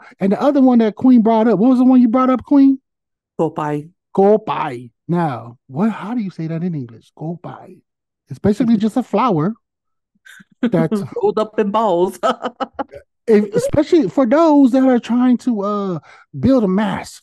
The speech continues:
Speaker 1: for when you're working out. My people who likes to, uh, do the, the skinny bones who are trying to put on weight, Koppai is the way to go, 'cause it's all carbs. It's just
Speaker 2: Mm-hmm.
Speaker 1: straight up flour. Flour
Speaker 2: <laughs>
Speaker 1: with water.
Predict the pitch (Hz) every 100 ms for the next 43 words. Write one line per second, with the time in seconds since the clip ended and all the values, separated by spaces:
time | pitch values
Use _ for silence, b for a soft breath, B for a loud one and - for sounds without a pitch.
0 | - - 147 156 139 127 175 190 202 180
1 | 156 - - _ _ _ 135 214 - 277
2 | - 175 190 196 185 185 - 175 151 180
3 | 156 143 160 - _ 170 165 147 170 -
4 | 285 247 208 190 156 190 175 - 240 254
5 | 190 240 220 175 151 143 - _ _ _
6 | _ 190 170 - 180 160 127 147 143 139
7 | 120 156 147 143 151 123 - 131 143 -
8 | 175 - 202 165 120 - - _ _ _
9 | _ - 175 - 170 269 175 165 165 -
10 | _ _ 165 151 151 113 - _ _ b
11 | b - 208 285 285 269 277 233 233 185
12 | 214